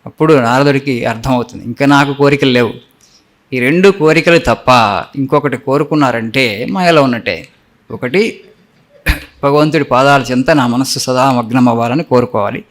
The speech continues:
రెండు, భగవంతుడు మన ముందు ప్రత్యక్షమై ఇంకొకటి కోరుకొని అడిగితే నీ మాయ ప్రభావానికి నేను లోను కాకుండా అనుగ్రహించు తండ్రి అని ప్రార్థించాలి.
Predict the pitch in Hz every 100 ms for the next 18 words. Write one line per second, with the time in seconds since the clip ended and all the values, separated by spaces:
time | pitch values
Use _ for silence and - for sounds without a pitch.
0 | _ _ _ _ _ _ - 110 139 175
1 | 214 - - - _ - 127 151 156 147
2 | 127 139 151 131 123 143 - 143 131 139
3 | 160 160 143 147 156 143 123 120 143 147
4 | 202 214 - - _ _ _ _ - 143
5 | 151 135 175 160 147 143 170 165 180 185
6 | 156 131 120 139 156 135 131 131 143 156
7 | 147 135 135 131 120 123 120 117 127 180
8 | 123 113 117 107 - 90